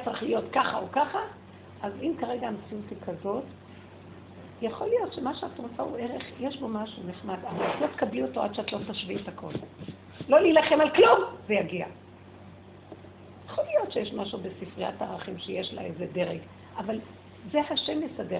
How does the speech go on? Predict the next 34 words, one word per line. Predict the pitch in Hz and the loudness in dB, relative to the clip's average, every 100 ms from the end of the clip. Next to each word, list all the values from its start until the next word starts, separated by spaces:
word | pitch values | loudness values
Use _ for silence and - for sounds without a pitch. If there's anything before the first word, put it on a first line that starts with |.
| 180 | -2
אני | 208 262 | -2 -2
בינתיים | 277 240 220 - 226 233 - - - | -2 -4 -4 -4 -4 -6 -10 -16 -10
מסירה | 190 190 190 - - 190 240 | -6 -4 -6 -6 -6 -4 -4
את | 262 | -4
המכשול | 214 190 - - 302 | -4 -4 -4 -2 0
לגילוי | 302 180 208 214 254 359 320 | 2 0 2 2 6 6 4
שלו, | - 208 180 | 2 2 4
ואז | 240 330 | 2 4
הוא | 453 - | 4 4
יסדר. | 381 392 392 - - | 0 -2 -4 -8 0
למה | 381 427 | 4 4
אני | 294 | 2
צריכה | 226 - | 0 -2
לסדר | 185 190 170 156 | -4 -2 -2 -2
את | 156 | -2
זה? | 175 180 - - - - - | -6 -6 -14 -18 -20 -14 -10
וככל | 220 - 180 277 349 | -8 -8 2 6 6
שאני | 480 277 | 6 6
רצה | 277 311 | 6 4
לסדר | 269 233 262 | 4 6 6
עם | 220 | 6
הערך | 202 226 277 | 2 0 -2
של | - | -2
הדעת, | 196 180 240 | 0 4 4
זה | 185 | 2
יותר | 208 - | 0 -2
טוב, | - 190 | -4 -6
פחות | - - 214 | -6 -4 -2
דעת, | 294 - - | -2 -2 0
עוד | 277 | 2
יותר | 339 - 220 | 4 2 2
מכשולים, | 220 - 226 240 | -2 -2 -2 -4
עוד | 247 - | -4 -6
יותר | - 247 | -4 -6